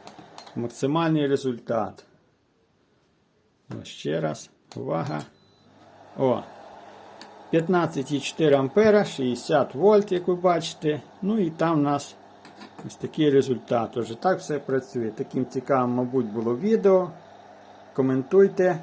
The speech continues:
відео, підтримуйте своїми коментарями.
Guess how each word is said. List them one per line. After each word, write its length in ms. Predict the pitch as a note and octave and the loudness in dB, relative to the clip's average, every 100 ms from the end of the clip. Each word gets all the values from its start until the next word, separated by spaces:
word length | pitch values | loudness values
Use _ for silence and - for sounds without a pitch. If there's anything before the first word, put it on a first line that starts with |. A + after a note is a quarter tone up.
| - | -8
відео, 680 | D#3 F3+ D#3+ D#3+ D#3+ D#3 D3+ - | 0 2 4 4 4 2 -2 -12
підтримуйте 680 | - - F3 F#3+ E3+ E3 D3 | -10 -2 2 4 2 0 -6
своїми 420 | - D#3 D#3 D3 | -4 0 0 0
коментарями. 920 | D3 D3 C#3+ C#3+ C#3 C#3+ C#3 C3 | 0 0 2 4 4 6 2 0